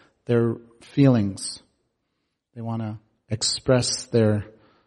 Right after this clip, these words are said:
sentiments. So here we're, we're hearing the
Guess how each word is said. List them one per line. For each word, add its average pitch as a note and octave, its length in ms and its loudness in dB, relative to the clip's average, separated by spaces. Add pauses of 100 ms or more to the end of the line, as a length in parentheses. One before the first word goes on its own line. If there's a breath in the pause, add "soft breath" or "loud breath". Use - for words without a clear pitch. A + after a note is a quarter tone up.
(400 soft breath)
sentiments. A#2+ 840 -2 (380)
So - 200 -4
here C#3 280 4
we're, A#2+ 480 4
we're A#2 160 2
hearing A#2+ 640 0
the A2 320 0